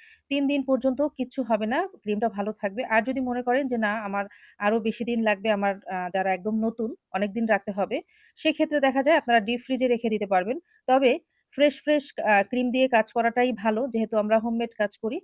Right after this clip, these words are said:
তো সেই ক্ষেত্রে আপনারা যেটা করবেন, একটা এক পাউন্ড কেক বানাতে হাফ কাপের বেশি ক্রিম লাগে না। তো আমরা যারা একদম, আ, এক্সপার্ট আছি, তারা দেখা যায় হাফ কাপ ক্রিম দিয়ে আমরা খুব সুন্দরভাবে এক পাউন্ডের একটা কেক ডেকোরেশন করতে পারি। তো আপনারা যারা নতুন আছেন, তারা বেশি হলে পৌনে এক কাপ ক্রিম নিবেন।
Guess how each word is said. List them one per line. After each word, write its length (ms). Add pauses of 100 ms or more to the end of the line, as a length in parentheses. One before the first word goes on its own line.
(320)
তো 120
সেই 180
ক্ষেত্রে 260
আপনারা 280
যেটা 200
করবেন, 440
একটা 380
এক 180
পাউন্ড 260
কেক 300
বানাতে 340 (420)
হাফ 180
কাপের 260
বেশি 560
ক্রিম 260
লাগে 200
না। 200
তো 120
আমরা 240
যারা 240
একদম, 340
আ, 180
এক্সপার্ট 480
আছি, 300
তারা 260
দেখা 240
যায় 140
হাফ 220
কাপ 120
ক্রিম 280
দিয়ে 200 (380)
আমরা 180
খুব 140
সুন্দরভাবে 580
এক 140
পাউন্ডের 280
একটা 180
কেক 220
ডেকোরেশন 380
করতে 220
পারি। 260
তো 100
আপনারা 280
যারা 180
নতুন 360
আছেন, 260
তারা 200
বেশি 240
হলে 180 (420)
পৌনে 180
এক 160
কাপ 180
ক্রিম 180
নিবেন। 260